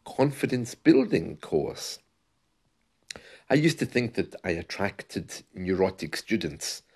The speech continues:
I don't know why. I mean, I'm perfectly okay. Uh, just a little joke, of course. But, um, yeah, I think, uh, some very basic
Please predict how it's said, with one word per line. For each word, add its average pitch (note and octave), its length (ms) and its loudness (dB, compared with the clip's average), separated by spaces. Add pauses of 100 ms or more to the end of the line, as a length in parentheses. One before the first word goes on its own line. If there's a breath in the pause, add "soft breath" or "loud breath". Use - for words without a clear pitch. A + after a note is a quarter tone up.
(280 soft breath)
I - 120 -6
don't F#2 180 -2
know F2 100 2
why. F#2 400 6
I E2+ 40 2
mean, D#2+ 160 -2
I'm A#2 180 2
perfectly D2+ 540 0
okay. - 540 -6 (840 loud breath)
Uh, E2 300 4 (140)
just - 220 2
a D2 60 -2
little D2+ 240 -4
joke, D2 320 -4
of D2 140 -12
course. - 360 -6 (360 soft breath)
But, - 300 0
um, F2+ 300 6 (140)
yeah, F2 400 -2
I - 80 -8
think, B2+ 540 -4 (200)
uh, - 380 -8 (120)
some E2+ 600 -4 (440)
very G#2 380 4
basic - 1160 2